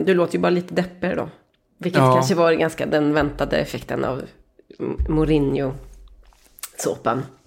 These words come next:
Speaker 2: Du förstod väl lite det. Eh, frågor om identitet och självbild och en vanlig hederlig gammal skilsmässa såklart. Maurizio Pochettino, eh, fick ju lämna och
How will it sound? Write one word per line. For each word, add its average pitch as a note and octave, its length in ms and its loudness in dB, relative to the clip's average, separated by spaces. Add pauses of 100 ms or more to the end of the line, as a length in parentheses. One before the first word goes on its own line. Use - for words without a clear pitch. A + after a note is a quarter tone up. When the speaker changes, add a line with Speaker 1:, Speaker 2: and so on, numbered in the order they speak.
(220)
Speaker 2:
Du B2 140 2
förstod A#2 340 2
väl A2 100 2
lite - 180 -4
det. D#2 160 -4 (200)
Eh, B2+ 100 -2 (800)
frågor A2 520 -2 (100)
om A2+ 200 2
identitet A2 840 -2
och - 80 -8
självbild - 800 -4
och - 280 -8 (600)
en A#2 360 2
vanlig G#2+ 600 2
hederlig G#2+ 500 -4
gammal D2 460 -6
skilsmässa - 680 -6
såklart. - 360 -8
Maurizio G#2+ 460 -4
Pochettino, B2 720 0 (400)
eh, G1+ 580 -8
fick - 240 -10
ju - 60 -4
lämna - 260 -6
och - 200 -14